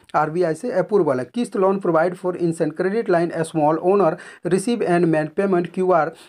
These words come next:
देखिए, ये कंपनी कहता है कि अगर आपको छोटा मोटा कोई भी बिजनेस का शुरुआत करना है फिर भी आपको इस कंपनी से लोन मिल सकता है। लोन अमाउंट यहाँ पे दस हज़ार से लेके एक लाख तक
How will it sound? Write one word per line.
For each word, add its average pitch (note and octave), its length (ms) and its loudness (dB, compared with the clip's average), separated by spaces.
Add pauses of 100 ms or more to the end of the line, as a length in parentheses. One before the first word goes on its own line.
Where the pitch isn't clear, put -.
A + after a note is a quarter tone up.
(140)
देखिए, A3+ 180 -2
ये G3+ 180 0
कंपनी G#3 340 -2
कहता F#3+ 280 0
है F#3 80 2
कि G#3 120 -2
अगर F#3+ 160 0
आपको F3 220 0
छोटा E3+ 260 -2
मोटा E3+ 220 0
कोई E3 180 0
भी E3 120 2
बिजनेस C#3 360 -4
का E3 100 -2
शुरुआत C#3+ 420 -2
करना C#3+ 260 -6
है D3+ 180 -8
फिर F3 100 0
भी F3 120 2
आपको E3+ 460 0
इस D3+ 180 -2
कंपनी C#3+ 340 -2
से D#3+ 100 0
लोन C#3+ 260 0
मिल D#3+ 160 2
सकता B2 260 -8
है। A2+ 120 -6 (360)
लोन A3+ 200 4
अमाउंट A#3 280 2
यहाँ G3+ 180 0
पे G3+ 160 -2
दस F3 200 0
हज़ार F#3 240 0
से F#3 120 -4
लेके F3+ 280 0
एक F#3+ 180 2
लाख E3+ 240 0
तक E3+ 140 -4